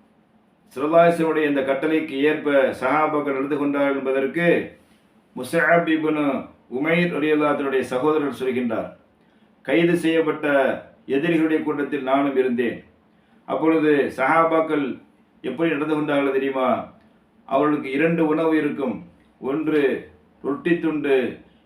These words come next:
இன்னொன்று பேரித்தங்கனி என்று சொன்னால், பேரித்தங்கனியை அவர்கள் சாப்பிட்டுக் கொள்வார்கள், ரொட்டி து-, ரொட்டி துண்டை எங்களுக்கு தருவார்கள். அவர்கள் உணவை எங்களுக்கு தந்து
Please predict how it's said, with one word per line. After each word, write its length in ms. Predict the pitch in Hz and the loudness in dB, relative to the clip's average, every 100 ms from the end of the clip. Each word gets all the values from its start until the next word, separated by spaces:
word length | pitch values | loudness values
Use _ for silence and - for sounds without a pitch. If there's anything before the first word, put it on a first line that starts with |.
| _ | _
இன்னொன்று 640 | 143 160 165 156 147 123 139 | -6 -2 -2 0 2 0 0
பேரித்தங்கனி 540 | 156 151 151 147 139 | 0 0 -4 -4 -4
என்று 200 | 135 127 | -4 -4
சொன்னால், 540 | 127 123 151 151 - - - _ _ _ | -4 -2 0 0 -2 -10 -18 _ _ _
பேரித்தங்கனியை 720 | 147 170 175 170 160 156 156 143 | 0 2 2 0 0 0 0 2
அவர்கள் 380 | 139 156 143 147 | 2 2 0 -2
சாப்பிட்டுக் 360 | 143 151 143 | -2 -4 -4
கொள்வார்கள், 600 | 135 131 131 123 117 90 - _ _ - | -2 0 0 0 -2 -6 -12 _ _ -8
ரொட்டி 240 | 139 160 | -4 0
து-, 280 | 170 160 147 - | -2 -2 -6 -6
ரொட்டி 360 | 123 139 170 170 | -8 -4 -2 -2
துண்டை 600 | 160 151 143 117 - - _ - | -2 0 0 0 -4 -12 _ -6
எங்களுக்கு 460 | 131 165 147 143 | -2 0 0 -2
தருவார்கள். 520 | 123 127 127 110 95 - - _ _ _ _ _ | -2 0 0 -2 -6 -12 -20 _ _ _ _ _
அவர்கள் 600 | - 143 156 147 120 - - _ _ | -4 0 2 2 0 -4 -10 _ _
உணவை 500 | 123 156 170 175 165 | -4 2 4 4 4
எங்களுக்கு 400 | 151 165 147 156 | 4 2 2 0
தந்து 360 | 147 147 143 | -2 -2 2